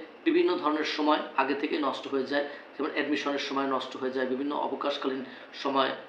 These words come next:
আহ, বিভিন্ন ছুটিজনিত সময়গুলো নষ্ট হয়ে যায়। So, এই দুই বছরে একটি স্টুডেন্টের, আহ, একাদশ এবং দ্বাদশ শ্রেণীর সিলেবাস কমপ্লিট করা একটু ডিফিকাল্ট হয়ে যায়। So, এই ক্ষেত্রে বছরের শুরুতেই একটি ছাত্র বা ছাত্রীকে সুন্দর একটি পরিকল্পনার মাধ্যমে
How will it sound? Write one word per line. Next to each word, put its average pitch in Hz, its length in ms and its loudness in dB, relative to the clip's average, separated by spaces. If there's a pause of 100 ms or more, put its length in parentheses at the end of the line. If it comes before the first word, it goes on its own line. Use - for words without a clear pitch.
(140)
আহ, 127 240 6
বিভিন্ন 143 280 2
ছুটিজনিত 147 520 0
সময়গুলো 131 520 0
নষ্ট 123 280 -2
হয়ে 131 140 0
যায়। 127 120 0 (100)
So, 170 100 6 (440)
এই 165 100 8
দুই 180 180 10
বছরে 165 500 6 (360)
একটি 175 540 2
স্টুডেন্টের, 143 680 0 (280)
আহ, 127 520 8
একাদশ 151 340 2
এবং 151 140 0
দ্বাদশ 135 300 4
শ্রেণীর 156 200 2
সিলেবাস 151 420 4
কমপ্লিট 143 320 -2
করা 143 260 -2 (320)
একটু 170 400 10 (160)
ডিফিকাল্ট 165 420 2
হয়ে 127 140 0
যায়। 143 200 -2 (120)
So, 175 120 10 (360)
এই 185 120 10
ক্ষেত্রে 190 480 4 (220)
বছরের 170 360 6
শুরুতেই 165 680 6 (280)
একটি 139 200 -4
ছাত্র 147 280 0
বা 151 80 6
ছাত্রীকে 151 680 0 (200)
সুন্দর 185 320 6
একটি - 240 2
পরিকল্পনার 143 300 4
মাধ্যমে 135 360 2